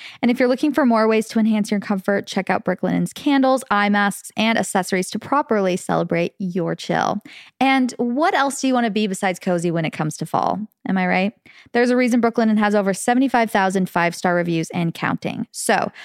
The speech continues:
go on, get comfortable, and get it for less at Brooklinen. Go to brooklinen dot com and use promo code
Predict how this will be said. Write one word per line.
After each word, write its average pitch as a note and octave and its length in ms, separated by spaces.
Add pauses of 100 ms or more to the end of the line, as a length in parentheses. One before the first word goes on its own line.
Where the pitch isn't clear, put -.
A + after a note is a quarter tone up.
(140)
go D#4 140
on, C4+ 240
get A3 160
comfortable, F#3+ 520
and F3+ 80
get F3+ 120
it G3+ 120
for A#3+ 100
less F#3 380
at F3+ 160
Brooklinen. F3 600
Go F#3+ 120
to F3+ 60
brooklinen D4 500
dot C4+ 160
com G#3 300
and G3 100
use F#3+ 140
promo G3 320
code F3+ 280